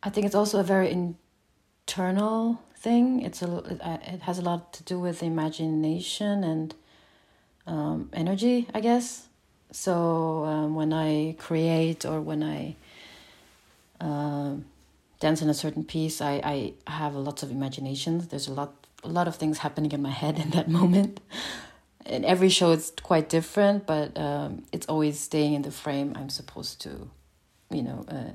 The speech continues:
in that role I am. But, um, uh, I think the spirit, I, it can be very abstract, um, and,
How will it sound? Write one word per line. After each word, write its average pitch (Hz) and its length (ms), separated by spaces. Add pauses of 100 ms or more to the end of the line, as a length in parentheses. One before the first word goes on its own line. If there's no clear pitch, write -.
(100)
in 151 140
that 139 220
role 147 300
I 147 120
am. 147 300
But, 139 280
um, 131 380 (2250)
uh, 147 480
I - 100
think 160 160
the 160 60
spirit, 160 360
I, - 260 (380)
it - 80
can 190 160
be 185 80
very 175 260
abstract, 160 840
um, 147 480 (1800)
and, 156 460